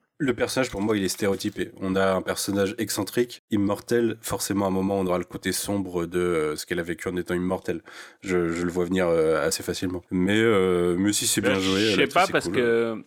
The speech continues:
Speaker 2: à la fin de l'épisode, il... tu t'attends à ce qu'elle sorte une f-, une chose, euh, moi, j'ai trouvé assez drôle, pour le coup, ce dialogue où po-, euh, elle dit à Spock, euh, « Alors, euh, d'après toi, pourquoi ça a été dur pour moi d'être immortel ? » Et là, il lui fait, «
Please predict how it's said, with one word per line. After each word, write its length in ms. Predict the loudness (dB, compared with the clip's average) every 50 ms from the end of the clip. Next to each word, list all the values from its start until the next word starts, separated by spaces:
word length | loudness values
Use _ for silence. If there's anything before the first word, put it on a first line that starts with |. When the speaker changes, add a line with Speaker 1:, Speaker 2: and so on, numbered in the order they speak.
| _ _ 0
Speaker 2:
à 100 | 2 2
la 100 | 2 2
fin 120 | 0 0
de 60 | 0
l'épisode, 440 | 0 0 0 -2 -2 0 0 0 2
il... 640 | 0 0 0 0 0 0 0 0 -2 -2 -6 -8 -10 -10
tu 120 | -10 0
t'attends 260 | 0 0 2 2 0
à 40 | -2
ce 60 | 2
qu'elle 160 | 0 -2 0
sorte 200 | 0 -2 -2 -2
une 100 | -4 -6
f-, 220 | -6 -6 -8 -6 -6
une 140 | -6 -6 -6
chose, 320 | -4 0 0 0 0 2 2
euh, 380 | 4 4 6 4 4 4 2 2
moi, 120 | 2 2
j'ai 140 | 2 2 0
trouvé 260 | 2 2 4 4 4
assez 220 | 4 2 0 2 2
drôle, 220 | 4 2 2 0
pour 100 | 0 -2
le 100 | -2 -2 -2
coup, 120 | -4 -8
ce 60 | -6
dialogue 400 | -2 0 0 2 2 2 0 0
où 240 | -2 -4 -4 -4 -6 -8 _
po-, 80 | 2 2
euh, 300 | 2 4 4 4 4 4
elle 140 | 2 2 2
dit 100 | 4 4
à 80 | 4 2
Spock, 380 | 0 0 2 2 2 4 2
euh, « 100 | 2 4 4
Alors, 320 | 4 4 4 4 2 2 2
euh, 140 | 0 -2 -4 -8 _
d'après 260 | -4 -4 0 0 -2
toi, 280 | -2 0 0 0 0 0
pourquoi 260 | -4 -4 0 0 0
ça 120 | 2 2
a 20 | 0
été 220 | 0 0 -4 0
dur 180 | 0 0 0 2
pour 120 | 0 0
moi 120 | 2 2 2
d'être 220 | 2 0 -2 -4
immortel ? » 480 | -2 -2 -2 0 2 2 2 2 2 -2 -8 -16 -14 _ 0
Et 60 | 0
là, 60 | 2
il 40 | 2
lui 60 | 0 0
fait, « 280 | 0 0 0 0 -2